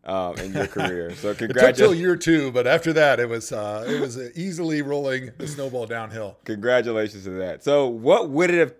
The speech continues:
Speaker 1: taken for you to go to the draft? Like, what was the scenario? And was it how much money?
Speaker 2: Yeah, there was never any conversation about paying, but I'm sure there's a price for everything. I
Speaker 1: Yeah.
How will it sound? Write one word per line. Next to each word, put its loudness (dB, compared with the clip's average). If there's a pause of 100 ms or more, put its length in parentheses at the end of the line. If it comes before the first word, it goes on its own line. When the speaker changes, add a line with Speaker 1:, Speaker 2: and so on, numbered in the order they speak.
(120)
Speaker 1:
taken 2
for -8
you -2
to -2
go -2
to -6
the -8
draft? -8
Like, -2
what 4
was -2
the -4
scenario? -2 (400)
And -12
was -4
it -6 (180)
how 2
much 0
money? 0 (180)
Speaker 2:
Yeah, 0
there -2
was -4
never -4
any -6
conversation -8
about -4 (220)
paying, -10
but -2
I'm -6
sure -6
there's -4
a -8
price -6
for -10
everything. -6
I -10
Speaker 1:
Yeah. -2